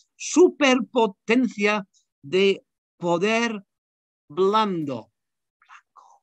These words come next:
Este sentido de excepcionalismo, un sentimiento de que somos diferentes,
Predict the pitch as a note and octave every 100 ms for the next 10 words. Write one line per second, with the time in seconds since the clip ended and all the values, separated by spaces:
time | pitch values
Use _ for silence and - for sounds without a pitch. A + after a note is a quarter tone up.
0 | _ _ _ _ _ _ _ _ _ -
1 | G3+ A#3 A3+ - - - F3+ E3+ - B3
2 | A3 G#3+ F3+ D#3+ - F#3+ - - - E3
3 | - C3+ C#3 G3 C4 A3+ A#3+ B3 - _
4 | _ D#3 D3+ D3+ C3 A#2+ B2 B2 A#2 A#2
5 | A2+ A2 A2+ A2+ G#2 - A#2+ G#2+ G2+ A#2+
6 | C3+ F3 B3 A#3+ A#3+ A#3 A#3 -